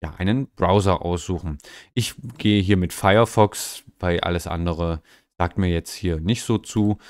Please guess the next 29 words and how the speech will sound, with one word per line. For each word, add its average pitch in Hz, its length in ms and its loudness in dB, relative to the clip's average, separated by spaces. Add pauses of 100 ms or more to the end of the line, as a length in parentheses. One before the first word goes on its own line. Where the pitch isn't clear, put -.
(120)
Dann 139 160 2
einfach 113 300 0
auf 92 320 -2
Install 117 480 2
Selected. 113 840 -2 (840)
Dann 98 340 0
wird 90 400 -4 (300)
alles 90 420 -4
heruntergeladen 87 800 -2
und 113 220 -6
installiert. 92 680 0 (240)
Und 117 160 2
installiert 113 680 2
wird 117 300 0
die 101 600 -2 (800)
Extended 139 560 0
Release 131 380 2
Version 85 420 -2
von, 85 560 -6
äh, 82 220 -4
Firefox, - 760 -2
also 87 220 -4
nicht 90 400 -6
die 92 120 -2
neueste 90 840 -4
Version 92 480 0
dreiundneunzig 90 800 0
oder 92 220 0
so, 113 260 2